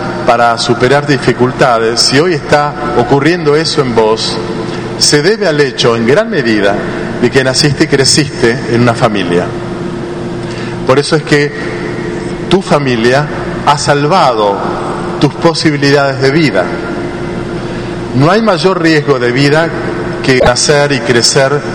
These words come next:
sin amor, algún amor.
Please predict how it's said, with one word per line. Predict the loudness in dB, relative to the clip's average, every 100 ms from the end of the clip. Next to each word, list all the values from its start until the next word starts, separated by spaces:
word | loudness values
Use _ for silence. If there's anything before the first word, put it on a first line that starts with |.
| -4
sin | 0 2 2 2
amor, | 2 0 0 -4 -6 -8 -8 -10 -8 -8 -8 -10 -8 -8 -8 -8 -8 -8 -8 -8 -8 -2
algún | 0 2 2 2
amor. | 0 0 -2